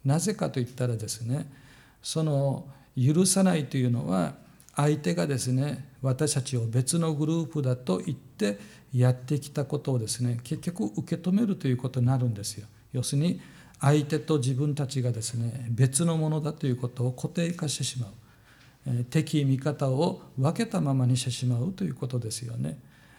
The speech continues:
我々はそうではなくて、その人たちが私たちに対してしたことを許すことを通して、私たちの交わりの中にその人たちを迎え入れるということをしていかないといけない。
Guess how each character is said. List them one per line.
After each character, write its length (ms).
我 200
々 240
は 400
そ 280
う 40
で 120
は 100
な 100
く 140
て、 320
そ 240
の 120
人 180
た 140
ち 200
が 220
私 280
た 100
ち 120
に 140
対 280
し 100
て 440
し 160
た 160
こ 140
と 180
を 200
許 300
す 140
こ 140
と 260
を 60
通 380
し 160
て、 340
私 460
た 160
ち 220
の 380
交 400
わ 80
り 120
の 120
中 340
に 280
そ 200
の 120
人 180
た 160
ち 220
を 240
迎 360
え 40
入 160
れ 80
る 160
と 120
い 60
う 60
こ 120
と 160
を 100
し 100
て 80
い 40
か 140
な 80
い 60
と 100
い 60
け 100
な 100
い。 80